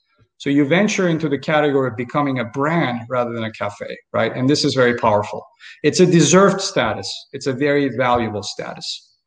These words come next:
And this deserved status sort of gives you the right to expand your reach into other channels. And being multi-channel does not start with, uh, you know, saying,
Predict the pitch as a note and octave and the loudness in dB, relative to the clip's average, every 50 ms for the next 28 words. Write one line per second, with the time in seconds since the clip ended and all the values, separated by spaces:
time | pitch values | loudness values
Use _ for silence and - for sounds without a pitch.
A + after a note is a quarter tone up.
0 | _ _ _ - - _ _ _ _ _ _ _ _ - D3+ E3 F#3+ F3 F3 - | _ _ _ -20 -20 _ _ _ _ _ _ _ _ 0 2 2 4 2 2 2
1 | F3 D#3+ C3+ C#3 F3+ G3+ A3 A3 - - - F#3+ E3+ D#3+ D#3 C#3+ C#3 C3 - - | 2 2 4 4 4 4 4 4 0 -2 0 0 2 2 2 2 0 -2 -2 -2
2 | D#3 D3 D3 C#3+ A#2+ - C#3+ D#3+ D#3 C#3 C3+ C#3+ B2 C3+ B2 A#2+ C3 D3 D3+ - | 0 0 0 0 -2 -2 -2 -2 -2 -2 -2 -2 -2 -2 -2 0 -2 -2 -2 -4
3 | - D3+ C#3 - - - - C3+ C#3 C#3 C3 B2 A#2 A2+ C3 C3 C3 C3 - - | -4 -6 -6 -6 -6 -6 -4 -4 -2 -2 -2 -2 -4 -2 -2 -4 -2 -4 -6 -8
4 | - - _ C3+ B2 A#2+ C3+ - C#3 C3 B2 A#2+ A2 A#2 - - A2+ G#2+ G2+ G2 | -8 -10 _ -10 -8 -6 -6 -4 -2 -2 0 0 -2 -2 -4 -4 -4 -4 -4 -6
5 | - - - - - - _ _ _ _ _ _ _ _ _ - C#3 C3+ C#3 D#3 | -8 -12 -14 -14 -16 -18 _ _ _ _ _ _ _ _ _ -4 -2 0 2 4
6 | G#3 G#3+ G3 F3 D#3+ D3+ F3 F3+ F3 F3+ E3 - - D3+ C#3 C3+ C3+ C3 B2+ A#2+ | 4 6 6 6 6 6 4 4 2 0 0 0 0 -2 0 0 0 -2 -2 -2
7 | - B2+ A#2+ A2 C#3 D3 D3 C#3+ - - - D3+ C#3 C3+ C3+ C3+ C3+ B2 A#2+ A#2+ | -2 -2 -2 0 0 0 0 -2 -2 -2 0 0 0 0 0 -4 -4 -6 -6 -6
8 | - - - - _ C#3+ C#3+ A#2+ A2+ A2+ A2 B2 C#3 B2 A#2 A2 - - C#3+ C3+ | -8 -14 -20 -20 _ -10 -8 -6 -6 -6 -6 -6 -8 -6 -6 -6 -4 -2 -2 0
9 | B2+ B2+ A#2+ A2+ A2+ A2+ | 0 0 -2 -4 -6 -8